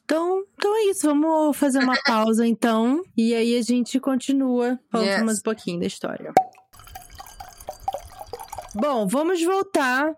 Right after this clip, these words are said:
Speaker 1: Começando a falar sobre o vinho. Você tá
Speaker 2: Uhum.
Speaker 1: tomando de novo um vinho que você tinha tomado já,
Speaker 2: Isso.
Speaker 1: quando a gente
Speaker 2: Man-
Speaker 1: gravou. Ainda tá bom isso aí?
Speaker 2: Tá, tá bom. Eu fiquei impressionada que ele ainda tá bom, porque eu fiquei meio preocupada, porque já tá uns
Speaker 1: Pois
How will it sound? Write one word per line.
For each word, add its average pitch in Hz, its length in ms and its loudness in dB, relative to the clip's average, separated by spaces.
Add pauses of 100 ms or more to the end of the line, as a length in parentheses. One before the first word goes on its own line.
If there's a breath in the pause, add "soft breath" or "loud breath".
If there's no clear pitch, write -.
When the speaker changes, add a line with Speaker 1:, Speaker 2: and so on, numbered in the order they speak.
(320)
Speaker 1:
Começando 269 320 2
a 277 60 2
falar 277 240 4
sobre 294 280 2
o 311 40 2
vinho. 233 720 2 (260)
Você 240 360 0
tá 220 80 2
Speaker 2:
Uhum. 226 60 0
Speaker 1:
tomando 277 260 2
de 277 100 2
novo 269 380 2
um 277 40 2
vinho 240 280 2
que - 80 -4
você 247 180 0
tinha - 160 0
tomado 214 580 2
já, 185 400 2
Speaker 2:
Isso. 208 120 2
Speaker 1:
quando 202 80 0
a 190 80 2
gente 175 240 0
Speaker 2:
Man- - 20 -2
Speaker 1:
gravou. 202 420 2
Ainda 269 360 2
tá 311 120 2
bom 277 200 2
isso 311 120 -2
aí? 277 160 2 (140)
Speaker 2:
Tá, 240 140 2
tá 587 340 0
bom. 622 300 2
Eu - 60 -4
fiquei 392 160 -2
impressionada 415 580 0
que - 80 -4
ele 285 60 -4
ainda 247 100 0
tá 240 100 0
bom, 214 240 0
porque - 160 -4
eu 226 60 -2
fiquei 262 160 -2
meio 254 160 0
preocupada, 330 560 0
porque 240 240 -2
já 277 100 0
tá 269 140 -2
uns 302 180 0
Speaker 1:
Pois 240 40 -2